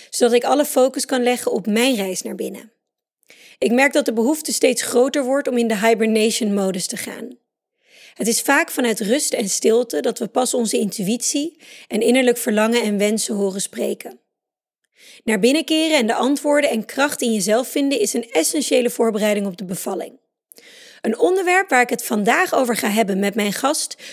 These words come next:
cultureel antropoloog Anna Meerte Korteweg. Ze is ook auteur van het gelijknamige, net verschenen boek Mijn Reis naar Binnen. Wat mij betreft een supermooie en waardevolle aanvulling op het bestaande aanbod,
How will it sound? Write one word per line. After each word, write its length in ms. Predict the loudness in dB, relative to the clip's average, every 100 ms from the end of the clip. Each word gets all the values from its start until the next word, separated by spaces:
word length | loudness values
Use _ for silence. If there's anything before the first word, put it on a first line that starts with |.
| -10 0
cultureel 480 | 2 2 4 4
antropoloog 680 | 4 0 -2 0 2 2 0
Anna 220 | -2 0
Meerte 280 | 0 -2 -4
Korteweg. 640 | -6 -6 -6 -10 -14 -16 -20 _ _ _ _ _ _ _ _ _ -20 -4
Ze 140 | 0
is 120 | 2
ook 120 | 4
auteur 400 | 2 2 2 2
van 100 | 2
het 100 | -2
gelijknamige, 720 | 0 2 2 2 0 0 0 0
net 300 | 2 0 -2
verschenen 480 | -6 -2 0 0 0
boek 240 | -2 -2
Mijn 360 | -2 -2 -2 -2
Reis 240 | -4 -6
naar 120 | -6
Binnen. 380 | -6 -6 -10 -20 _ _ _ _ _ _ _ _ _ _
Wat 140 | 0
mij 180 | 2 2
betreft 340 | 2 0 0 0
een 80 |
supermooie 920 | -2 0 0 0 0 0 2 2 2
en 140 | 2 2
waardevolle 480 | 2 2 0 0 0
aanvulling 480 | -2 -2 -2 0
op 80 | 0
het 140 | -2 -4
bestaande 540 | -2 0 0 0 -4
aanbod, 500 | -4 -2 -4 -6